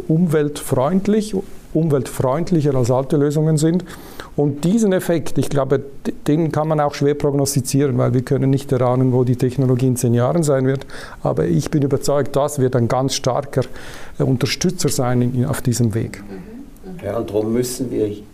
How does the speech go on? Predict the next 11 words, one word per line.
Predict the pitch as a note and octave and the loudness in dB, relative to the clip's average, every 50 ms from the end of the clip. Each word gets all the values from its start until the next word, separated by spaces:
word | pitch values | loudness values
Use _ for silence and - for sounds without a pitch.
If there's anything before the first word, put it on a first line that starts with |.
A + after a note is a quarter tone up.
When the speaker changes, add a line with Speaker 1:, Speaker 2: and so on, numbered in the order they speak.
| - - - | -20 -18 -12
Speaker 2:
in | - G2 F#2+ - | -8 -8 -8 -4
dem | - G#2 G#2 G#2+ A2 | -4 -4 -2 -2 -2
Bereich | G#2 G#2 F#2 F2+ F2+ F#2+ F#2 - F#2+ | 0 0 2 2 0 0 -4 -6 -8
eben | G2 F#2 F2+ F2 | -8 -8 -8 -8
viel | F2 - - G#2+ F2+ | -10 -10 -10 -8 -8
mehr | F2 E2 E2 E2 | -6 -6 -6 -6
machen. | - - - - - - - - E2+ - - | -6 -8 -8 -10 -10 -12 -12 -12 -10 -10 -8
Ja. | - - - - - - - - - - C3 | -6 -6 -6 -8 -8 -10 -10 -8 -4 -2 -2
Speaker 1:
Absolut. | B2+ - - - C3 C#3 C#3 | -2 -2 -2 0 0 0 2
Speaker 2:
Auch, | - | 4
auch | - - - - - - - | 6 8 8 8 8 8 6